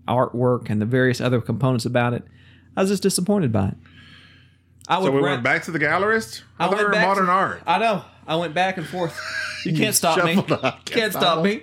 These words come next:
Speaker 1: Well, can't stop, won't stop.
Speaker 2: The gallerist, uh, basically what Jerry's saying is, uh,
Speaker 1: Hold off.
Speaker 2: remains to be approved or not approved because he doesn't know how he feels.
Speaker 1: I
Speaker 2: He
Speaker 1: will
Speaker 2: just played
Speaker 1: say
Speaker 2: it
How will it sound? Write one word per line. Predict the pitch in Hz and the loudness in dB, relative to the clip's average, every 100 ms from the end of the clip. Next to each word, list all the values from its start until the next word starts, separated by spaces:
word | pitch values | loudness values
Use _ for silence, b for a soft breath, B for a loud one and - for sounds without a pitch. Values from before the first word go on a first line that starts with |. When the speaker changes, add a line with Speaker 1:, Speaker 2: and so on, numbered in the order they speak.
| - | -10
Speaker 1:
Well, | 139 | -6
can't | 156 147 | -2 -2
stop, | 160 190 | 0 0
won't | 214 330 | 2 0
stop. | - 95 90 - | -2 -4 -6 -6
Speaker 2:
The | 165 190 | -2 0
gallerist, | 208 285 392 359 339 302 - - - 190 | 2 2 2 2 2 2 -2 -10 -8 0
uh, | 214 196 | 0 2
basically | 214 220 196 208 196 190 | 2 2 2 0 2 2
what | 165 131 | 2 2
Jerry's | 143 143 135 - | 2 2 0 0
saying | 131 123 123 | 2 2 0
is, | 113 113 110 104 - - 85 | 0 0 0 -2 -8 -10 -4
uh, | 110 110 107 107 | 0 2 2 0
Speaker 1:
Hold | 107 | 0
off. | 104 127 113 | 0 0 0
Speaker 2:
remains | 117 131 123 127 135 135 139 131 120 | 0 0 0 0 0 0 -2 -4 -6
to | - 131 127 | -4 0 0
be | 107 120 117 113 113 110 107 107 - | 0 0 2 0 -2 -2 -2 -4 -4
approved | 104 - 135 117 110 | -4 0 2 2 0
or | |
not | 107 104 | 2 2
approved | 98 110 101 | 2 0 0
because | 95 110 | -2 -2
he | 143 | 2
doesn't | 143 131 110 | 2 2 0
know | 101 | 0
how | 101 | 0
he | 92 | 0
feels. | - 127 | -2 -2
Speaker 1:
I | 139 | 0
Speaker 2:
He | |
Speaker 1:
will | 156 170 | 0 0
Speaker 2:
just | - | 0
played | |
Speaker 1:
say | |
Speaker 2:
it | 180 | 0